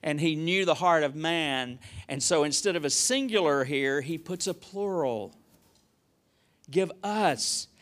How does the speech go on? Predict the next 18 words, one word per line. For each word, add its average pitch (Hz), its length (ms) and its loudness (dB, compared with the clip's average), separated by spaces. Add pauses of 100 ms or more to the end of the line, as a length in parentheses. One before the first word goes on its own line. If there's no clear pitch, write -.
(300)
our 185 640 0 (280)
daily 147 580 0 (280)
bread." 120 460 -4 (380)
That 208 160 2
redirects 196 680 6
my 160 160 -2
prayers 202 560 -4
to 165 120 -8
other 156 260 4
places 151 760 -2 (400)
because 139 340 2
I'm 175 400 0 (140)
real 160 260 0
self-centered. 185 760 -6 (680)
That's - 420 -2 (840)
what 135 180 -10
sinners 175 420 -4
are 208 400 2